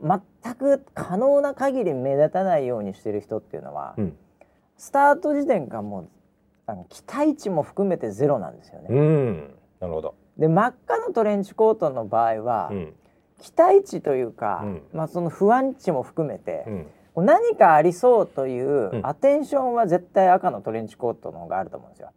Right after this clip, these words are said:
Speaker 2: なるほど。うん。
Speaker 1: スタート地点としては。
Speaker 2: うんうんうん。
Speaker 1: だからそっから、
Speaker 2: うん。
Speaker 1: こ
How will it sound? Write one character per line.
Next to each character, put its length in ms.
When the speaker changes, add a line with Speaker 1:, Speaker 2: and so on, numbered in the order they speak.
Speaker 2:
な 80
る 60
ほ 60
ど。 140
う 40
ん。 20
Speaker 1:
ス 60
タ 160
ー 20
ト 140
地 100
点 160
と 80
し 80
て 80
は。 60
Speaker 2:
う 60
ん 20
う 40
ん 20
う 20
ん。 40
Speaker 1:
だ 60
か 680
ら 60
そ 180
っ 40
か 220
ら、 440
Speaker 2:
う 20
ん。 20
Speaker 1:
こ 340